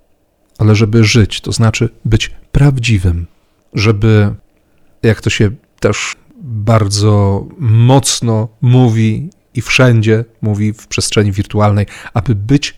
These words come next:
sobą, nie czyjąś kalką, ale żeby być sobą, być sobą w relacji do Boga, do siebie i do innych.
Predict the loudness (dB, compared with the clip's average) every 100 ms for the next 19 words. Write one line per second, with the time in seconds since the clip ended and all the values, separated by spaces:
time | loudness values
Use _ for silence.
0 | -10 -2 0 2 0 -2 -4 -10 _ _
1 | 0 0 2 2 2 0 2 2 0 -4
2 | -6 -8 _ _ _ _ _ _ 2 4
3 | 4 2 0 0 -2 -4 -10 -6 -2 0
4 | 2 0 -2 -8 _ _ -2 -2 0 0
5 | 2 2 2 4 4 6 4 2 -2 -6
6 | -10 _ -10 0 0 2 0 2 2 0
7 | _ -4 2 2 2 2 2 2 -2 -4
8 | -10 _ -2 2 4 4 4 2 -4